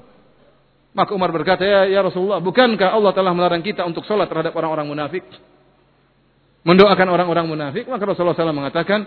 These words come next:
"Allah memberikan dua pilihan. In tastaghfir lahum aw la tastaghfir lahum. In tastaghfir lahum sab'ina marratan fala yaghfirullahu lahum." Kau minta maaf atau tidak? Kau minta maaf bagi mereka tujuh puluh kali, Allah tidak akan mengampuni mereka.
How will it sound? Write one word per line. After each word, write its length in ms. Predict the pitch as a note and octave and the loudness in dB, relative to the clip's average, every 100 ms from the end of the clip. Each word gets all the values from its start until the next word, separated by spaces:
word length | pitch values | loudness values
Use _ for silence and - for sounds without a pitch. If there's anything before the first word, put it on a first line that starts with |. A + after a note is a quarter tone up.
| - - - | -10 -20 -8
"Allah 240 | - G3 F#3 | 2 2 2
memberikan 560 | E3 D3+ E3 F3+ F#3 | 0 -2 -4 -2 -4
dua 240 | D#3 F3 - | 0 -2 0
pilihan. 480 | E3 F3 D3+ A2 - - _ _ _ _ _ _ _ _ _ - | -2 0 -2 -6 -16 -20 _ _ _ _ _ _ _ _ _ -4
In 160 | F#3 | -4
tastaghfir 560 | F#3+ F#3 G3 F3+ C#3+ F3 | 0 -2 0 -2 -2 0
lahum 320 | F3 C#3+ C#3 | 2 2 2
aw 80 | G3+ | 2
la 160 | G#3 | 2
tastaghfir 560 | G3 G3 - E3 D3 F3+ | 2 0 0 0 0 2
lahum. 240 | E3+ A2+ A#2 A2 | 2 0 -6 -4
In 160 | G#3 F#3+ | -2 0
tastaghfir 400 | F#3 G3+ C#3+ F3+ | 0 0 -2 0
lahum 160 | F3 | 2
sab'ina 400 | D#3 F3 G3+ G3 | 2 2 4 4
marratan 560 | G#3+ A#3+ A#3+ C#4 B3 - E3+ | 4 4 6 4 2 -2 2
fala 160 | F#3 | 4
yaghfirullahu 640 | F3 D3 C#3 D3 C#3 A#2 A#2 | 4 0 0 -2 -2 -4 -6
lahum." 240 | A2+ G#2 - _ _ _ _ | -8 -14 -20 _ _ _ _
Kau 160 | F3 | 2
minta 320 | F#3 F3 F3 F3 | 4 2 0 0
maaf 160 | F3+ | 0
atau 240 | D#3 D#3+ D3+ | 0 0 0
tidak? 560 | F3+ D#3 - - - | 2 2 0 -16 -2
Kau 160 | G3 G#3 | 2 4
minta 240 | F#3+ F3+ | 4 4
maaf 480 | F#3 A3+ E3 - - | 4 2 -2 -4 -4
bagi 240 | D#3 E3 | 0 2
mereka 640 | E3+ G#3+ G3+ D#3+ - - - E3 | 4 4 4 0 -2 -20 -6 0
tujuh 160 | E3 | 0
puluh 240 | F#3+ F#3+ F#3 | 2 2 6
kali, 320 | G#3+ C4 C4+ - | 6 4 0 -6
Allah 240 | - G3+ F3+ | -2 0 0
tidak 240 | E3 D#3+ | -2 -4
akan 160 | D#3 D3 | -4 -6
mengampuni 320 | C3 B2 A#2 | -8 -10 -10
mereka. 320 | G#2+ G#2 - | -10 -12 -16